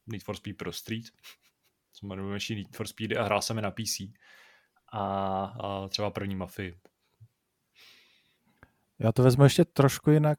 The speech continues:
Speaker 2: Eh, já spíš odpovím na otázku, jako která hra z počítačů, kterou jsem měl hrát, anebo jsem ji hrál, mi chybí na nějaký z konzolí, například na Xboxu nebo na, na Switchi.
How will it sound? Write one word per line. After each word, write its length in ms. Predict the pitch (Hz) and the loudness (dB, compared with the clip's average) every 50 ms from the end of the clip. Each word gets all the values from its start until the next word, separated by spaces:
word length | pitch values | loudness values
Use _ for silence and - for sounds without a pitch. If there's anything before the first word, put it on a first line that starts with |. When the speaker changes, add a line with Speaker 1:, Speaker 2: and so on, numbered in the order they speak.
| - - | 2 4
Speaker 2:
Eh, 40 | 135 135 135 139 139 139 135 | 6 6 8 6 6 6 4
já 160 | 135 131 131 | 4 4 2
spíš 240 | - - 156 139 - | 0 -2 -4 -4 -4
odpovím 360 | 143 - - 151 143 143 143 | -4 -4 -4 -4 -2 0 2
na 80 | 143 | 0
otázku, 400 | 139 135 - 139 139 135 - - | 0 2 4 2 2 2 2 0
jako 180 | 147 135 147 143 | 0 2 2 0
která 400 | - - - - 135 143 143 143 | -2 0 4 6 8 10 10 10
hra 500 | 131 123 123 120 123 127 123 127 143 147 | 10 10 10 10 10 10 8 8 4 0
z 120 | - - | -4 -6
počítačů, 840 | - - 135 120 - 135 - 131 123 - - 135 143 156 160 165 175 - _ _ _ _ _ _ _ _ | -4 -2 0 0 0 0 0 -2 -2 -2 -4 -8 -6 -6 -8 -10 -12 -14 _ _ _ _ _ _ _ _
kterou 240 | - - - 131 131 | -12 -6 -4 -2 -2
jsem 140 | 120 - 135 | -2 -2 -2
měl 140 | 139 135 117 | 0 2 2
hrát, 360 | 104 107 110 117 127 123 - | 2 2 0 0 0 -2 -2
anebo 180 | 131 123 117 117 | -4 -4 -4 -4
jsem 140 | - 131 | -2 -2
ji 80 | 139 127 | 0 0
hrál, 320 | 113 98 92 95 101 120 - _ - - - - - - _ - | 0 0 0 -4 -8 -10 -12 _ -20 -20 -20 -20 -20 -16 _ -4
mi 100 | 127 120 | -4 -4
chybí 480 | - - 135 120 131 135 135 135 139 | -2 -2 0 0 2 0 2 0 0
na 100 | 135 127 | 2 2
nějaký 300 | 123 123 123 - - 147 | 2 2 2 0 -2 -6
z 40 | - | -6
konzolí, 460 | - - 113 117 110 117 110 101 101 | -4 -2 -2 0 0 0 -2 -2 -4
například 460 | 101 101 - - 110 104 107 110 107 | -8 -10 -12 -12 -14 -12 -10 -8 -6
na 220 | 113 110 107 107 107 | -4 -4 -2 -2 -4
Xboxu 460 | 107 107 117 120 - - - 127 123 | -4 -4 -6 -6 -6 -8 -6 -4 -4
nebo 200 | 120 113 117 113 | -4 -2 -2 -2
na, 260 | 107 104 104 101 107 | -2 -2 -4 -4 -4
na 200 | 107 107 104 104 | -6 -6 -6 -6
Switchi. 420 | - - - 123 - - 143 156 | -8 -8 -10 -10 -8 -8 -8 -8